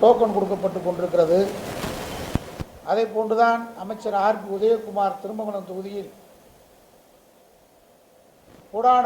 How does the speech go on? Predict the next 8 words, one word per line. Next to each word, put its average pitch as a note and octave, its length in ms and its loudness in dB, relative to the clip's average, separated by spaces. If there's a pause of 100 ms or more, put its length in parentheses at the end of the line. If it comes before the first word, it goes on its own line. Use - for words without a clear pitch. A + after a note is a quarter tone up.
(100)
கோடி A3 180 0 (140)
பணம் G#3 260 0 (460)
அங்கே G3 240 -4 (400)
இன்றைக்கு F#3 400 -8 (500)
மக்களுக்கு G#3 420 -2 (100)
வாரி G3 220 6 (100)
இழக்கப்பட்டு F#3+ 500 -2
கொண்டிருக்கிறது. D3+ 520 -8